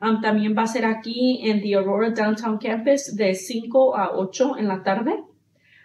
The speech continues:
Um, y luego el próximo viernes, el siete de octubre, va a haber una fiesta y kermés. Um, vamos a ser parte del Aurora's Fresh Fridays.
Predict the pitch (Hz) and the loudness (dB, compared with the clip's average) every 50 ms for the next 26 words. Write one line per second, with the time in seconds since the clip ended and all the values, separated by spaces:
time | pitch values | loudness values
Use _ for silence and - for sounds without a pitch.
0 | _ - - 240 233 226 226 226 226 233 233 - 233 226 233 254 247 247 233 - | _ -4 0 2 2 4 2 2 0 0 -2 -2 0 4 4 6 6 6 6 4
1 | - 226 226 226 254 262 262 - 302 269 240 214 202 202 202 196 196 190 202 214 | 2 0 2 4 6 6 6 4 0 -2 0 0 0 2 2 2 2 2 0 0
2 | 214 208 202 202 202 196 - 220 226 226 226 226 220 202 202 196 196 - 208 202 | -2 -2 -2 -2 -2 -2 -2 0 0 0 0 0 -2 -2 -2 -2 -2 -2 0 0
3 | 202 214 226 226 214 202 196 196 202 202 196 208 208 208 202 196 196 196 - - | 2 0 0 2 2 2 2 2 2 0 0 0 0 0 0 0 -2 -4 -8 -8
4 | - 240 247 233 233 - - 269 254 226 220 220 - - 214 202 196 196 196 196 | -4 0 0 0 0 0 0 0 2 2 0 -2 0 0 0 0 0 0 0 0
5 | 233 349 381 - - - - - - - - - - - 226 220 208 202 196 180 | 0 -2 -4 -6 -12 -16 -18 -20 -20 -20 -20 -6 2 4 4 4 4 2 0 -4
6 | - - 190 220 220 220 220 214 247 220 - 214 208 - - 202 202 202 - 220 | -6 -4 -2 0 0 0 0 -2 -4 -4 -2 -4 -4 0 0 0 0 2 2 2
7 | 214 214 196 202 202 196 185 175 - 185 - - 202 202 190 202 202 202 208 208 | 2 2 0 0 -2 0 -2 -2 -4 -8 -6 -2 0 0 2 2 2 2 2 0
8 | 202 - - 220 220 214 - - 202 190 196 226 277 359 381 - - - | -4 -2 0 0 0 0 -2 -4 -2 0 2 2 2 0 -2 -6 -10 -14